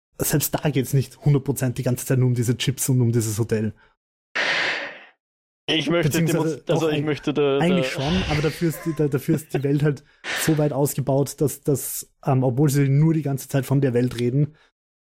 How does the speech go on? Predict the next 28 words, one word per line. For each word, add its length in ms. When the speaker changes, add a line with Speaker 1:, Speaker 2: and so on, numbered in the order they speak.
Speaker 1:
ähm, 280
ist 180
sie 80
breit 380
genug, 320
dass 160
ich, 340
dass 140
ich 80
halt 120
trotzdem 260
nicht 120
das 140
Gefühl 160
hab, 100
sie 340
erzählen 300
mir 360
dasselbe 360
Gadget 460
den 80
ganzen 280
Film 260
über 120
Speaker 2:
Mhm. 60
Speaker 1:
vier 160
Teile 220
lang. 220